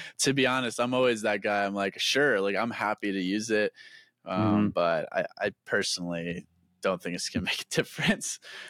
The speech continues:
Speaker 1: And, uh,
Speaker 2: I think,
Speaker 1: I mean,
Speaker 2: uh, yeah,
Speaker 1: it's,
Speaker 2: I
Speaker 1: it's
Speaker 2: think
Speaker 1: this
Speaker 2: it's
Speaker 1: weird trade-off.
Speaker 2: It's, it is. It's big and it's growing on Nostr. Um,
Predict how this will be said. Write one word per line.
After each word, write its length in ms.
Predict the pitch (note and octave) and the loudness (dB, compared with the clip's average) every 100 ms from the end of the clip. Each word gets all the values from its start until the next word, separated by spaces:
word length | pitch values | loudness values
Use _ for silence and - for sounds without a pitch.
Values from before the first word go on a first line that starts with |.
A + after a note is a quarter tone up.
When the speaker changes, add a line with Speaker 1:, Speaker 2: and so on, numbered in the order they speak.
| - | -8
Speaker 1:
And, 440 | G2+ F#2+ F#2+ F#2+ G2 | -2 0 0 0 0
uh, 260 | F#2 F2+ | 2 4
Speaker 2:
I 40 | C3 | 4
think, 200 | F#3 F#3 | 4 4
Speaker 1:
I 20 | |
mean, 100 | C#3+ | 6
Speaker 2:
uh, 400 | C3 A2+ G2 F#2+ - - B2 - _ _ _ - | 6 6 6 4 0 -4 -6 -6 _ _ _ 2
yeah, 240 | C3+ C3+ | 4 6
Speaker 1:
it's, 280 | A2 G2 - | 6 2 2
Speaker 2:
I 140 | E3 | 2
Speaker 1:
it's 80 | C3+ | 4
Speaker 2:
think 120 | G3 | 4
Speaker 1:
this 80 | B3+ | 4
Speaker 2:
it's 40 | D3+ | 4
Speaker 1:
weird 280 | D#3 C#3 | 4 2
trade-off. 680 | - A#2+ A#2 A2+ G2 F2+ - - - - _ _ _ _ _ _ _ _ | 0 0 2 2 2 -2 -6 -18 -20 -20 _ _ _ _ _ _ _ _
Speaker 2:
It's, 320 | D3 - - - - | 0 2 -2 -6 0
it 120 | D#3 | 4
is. 300 | D3+ A#2 G2+ | 6 6 4
It's 180 | D3 B2 | 0 2
big 440 | A2+ D#3 F3+ C#3 | 4 6 6 4
and 160 | G#2+ A#2+ | 2 0
it's 140 | A2+ | -2
growing 400 | - A#2+ F3+ G#3 | 4 6 6 6
on 240 | C3+ G#2 G2 | 4 4 4
Nostr. 680 | A2 C3 - G#2+ F2+ E2+ - _ _ _ _ | 4 4 2 4 4 4 0 _ _ _ _
Um, 680 | - A2+ A2 G#2 G2 G2 F#2 | 4 6 6 4 2 0 -4